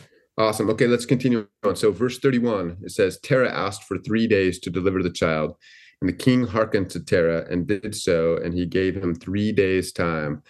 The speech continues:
And Terah went out from the king's presence, and he came home to his family and spoke to them all the words of the king,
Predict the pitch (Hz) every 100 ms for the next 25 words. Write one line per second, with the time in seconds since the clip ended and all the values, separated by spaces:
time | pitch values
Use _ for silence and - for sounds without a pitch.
0 | - _ 90 85 117 92 107 104 98 -
1 | 95 101 101 104 101 98 - - 87 87
2 | 85 - 87 90 - 104 104 98 98 90
3 | 101 95 - 90 85 82 80 - 131 139
4 | 139 92 85 87 95 101 92 92 87 87
5 | 82 - 85 78